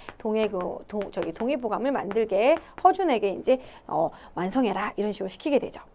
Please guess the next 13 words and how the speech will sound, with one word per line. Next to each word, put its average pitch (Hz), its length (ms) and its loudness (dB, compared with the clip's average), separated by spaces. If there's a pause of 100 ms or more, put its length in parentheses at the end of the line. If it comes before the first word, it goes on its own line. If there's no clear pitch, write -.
(180)
그래서 - 160 -2
동의보감, 214 680 4
광해군, 370 400 6 (240)
우리 415 320 12
풍토에 508 400 10
맞는 466 260 12
농법서, 349 580 10
그렇죠. 294 400 4
농사직설, 302 1400 6
농사직설, 226 880 4
향약집성방, 277 1120 0
칠정산 403 640 4
나오면 226 340 -2